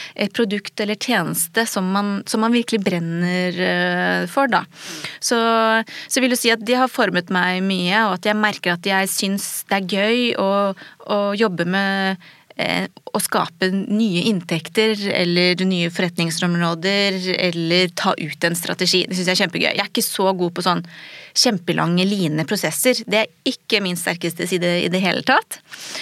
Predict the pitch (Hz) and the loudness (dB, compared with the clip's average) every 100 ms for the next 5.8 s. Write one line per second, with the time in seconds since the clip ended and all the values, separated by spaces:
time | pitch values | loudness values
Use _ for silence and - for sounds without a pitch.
0 | - - - - 311 311 262 277 262 262 | -8 -8 -4 0 2 4 4 4 4 2
1 | - 262 262 - 214 185 180 214 214 208 | 2 2 0 0 2 4 4 4 2 2
2 | 196 180 180 - - 190 185 208 170 160 | 2 2 0 -6 -6 -4 0 2 2 2
3 | 180 190 - - - 165 165 185 190 254 | 2 2 0 -4 -2 2 2 2 2 4
4 | 302 226 190 185 170 175 202 175 208 277 | 4 2 0 0 0 -2 0 2 4 4
5 | 285 - 220 226 233 226 233 | 4 2 2 4 4 4 4